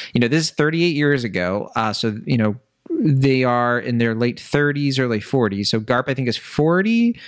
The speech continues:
and Roger's thirty-nine, thirty-eight, I think it says. Um, so, yeah, that seems to track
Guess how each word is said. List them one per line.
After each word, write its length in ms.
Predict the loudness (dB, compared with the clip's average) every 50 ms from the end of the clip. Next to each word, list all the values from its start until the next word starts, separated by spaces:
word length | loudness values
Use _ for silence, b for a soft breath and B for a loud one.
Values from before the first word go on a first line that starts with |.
| B B B
and 140 | -2 0 2
Roger's 380 | 2 0 0 -2 -2 -6 -4
thirty-nine, 540 | -2 -2 -2 0 0 0 0 0 0 0 -2
thirty-eight, 560 | -2 -2 -2 0 0 0 0 0 0 -2 -2
I 80 | -4 -4
think 180 | -4 -2 -2 -2
it 80 | -2
says. 280 | 0 0 0 0 -2 -6 B B B B B B B B B
Um, 540 | -2 0 0 0 0 0 -2 -2 -4 -6 -8 _ _ 0
so, 80 | 0
yeah, 180 | 2 0 0 -2 -2
that 160 | -2 -2 -2
seems 340 | -2 -2 -2 0 0 0 0
to 80 | -2 -2
track 480 | -2 -2 0 0 0 0 -2 -6 -12 -20